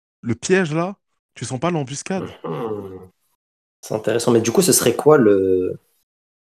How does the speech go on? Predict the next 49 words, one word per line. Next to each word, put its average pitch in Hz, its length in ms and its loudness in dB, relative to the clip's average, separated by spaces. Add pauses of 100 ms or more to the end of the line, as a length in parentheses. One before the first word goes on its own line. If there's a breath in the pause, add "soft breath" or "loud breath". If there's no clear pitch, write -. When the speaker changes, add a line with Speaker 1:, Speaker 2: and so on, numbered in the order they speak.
(240)
Speaker 2:
ce - 140 -12
serait - 320 -4
quoi 147 140 2
le 123 80 6
résultat 110 420 2
de, 92 420 -4
de 90 100 -14
cette - 340 -14
stratégie ? 98 500 -10 (480)
Speaker 1:
C'est - 100 -12
ça, 170 160 -6
le 107 120 -8
problème. 87 360 -12 (540)
C'est - 200 -8
que - 280 -4 (760 soft breath)
la 90 80 2
personne 175 260 0
qui 92 140 -6
tire 104 180 0
les 85 100 -2
ficelles, 92 500 0 (1120)
on 101 80 2
la 92 140 4
Speaker 2:
Bon, 120 160 4
on 147 60 2
peut 139 100 4
le - 60 8
dire 139 180 6
Speaker 1:
découvre. - 20 6
Speaker 2:
là, 92 80 6
je - 80 -4
pense. - 320 -14 (1080)
Speaker 1:
On 117 100 4
la 117 140 6
découvre 123 560 0 (360)
pas 160 180 6
à - 20 2
la 104 140 0
page 110 220 -6
d'après, 117 320 -8
mais 117 100 -10
la 98 100 -6
page 120 160 -8
d'après, 120 220 -8
elle 107 60 -6
est 101 40 -10
pas 110 120 -8
très 101 200 -10
intéressante. 90 680 -10